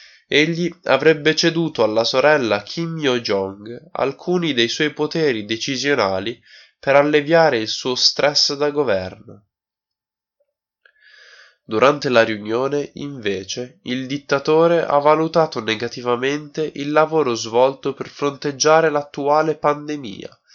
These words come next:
esortando i suoi funzionari a prendere misure immediate. Kim Jong-un si è quindi concentrato sulla prevenzione dei danni che potrebbero essere causati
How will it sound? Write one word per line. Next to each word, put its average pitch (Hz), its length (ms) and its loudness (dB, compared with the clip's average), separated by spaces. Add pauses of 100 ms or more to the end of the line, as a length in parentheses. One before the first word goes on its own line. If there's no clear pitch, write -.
(460)
esortando 117 640 0
i 113 40 -2
suoi 110 180 -6
funzionari 113 960 -2
a 123 140 -2
prendere 147 460 2
misure 131 500 -4
immediate. 120 800 -8 (1120)
Kim 139 280 -2
Jong-un 135 720 0
si - 220 0
è 143 100 -2
quindi 160 380 -6
concentrato 143 800 -2
sulla 107 380 -4
prevenzione 135 800 0
dei 113 180 -2
danni 98 560 -6
che 135 160 -4
potrebbero 139 600 2
essere 113 420 0
causati 120 760 -2